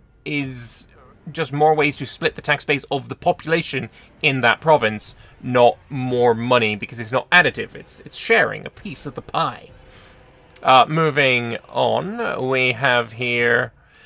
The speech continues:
Uh, will the game distinguish between crown-owned ventures and private ventures? In E four, trade income was treated as a strange blend of the two.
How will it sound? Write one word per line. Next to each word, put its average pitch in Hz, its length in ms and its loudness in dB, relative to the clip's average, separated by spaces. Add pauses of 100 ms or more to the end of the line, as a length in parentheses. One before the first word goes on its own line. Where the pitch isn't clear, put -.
(180)
Uh, 123 260 6
will 170 220 -2
the 208 80 -2
game 190 180 2
distinguish 185 440 -6
between 160 240 -8
crown-owned 202 480 0
ventures 127 320 -2
and 185 180 -4
private 202 400 2
ventures? 113 560 -6
In 165 140 -8
E 151 80 -4
four, 147 180 -4
trade 147 200 -4
income 139 320 -6
was 135 200 -10
treated 131 240 -8
as 117 140 -12
a 107 40 -10
strange 156 400 -6
blend 139 220 0
of 131 60 -8
the 113 40 -14
two. 139 280 -6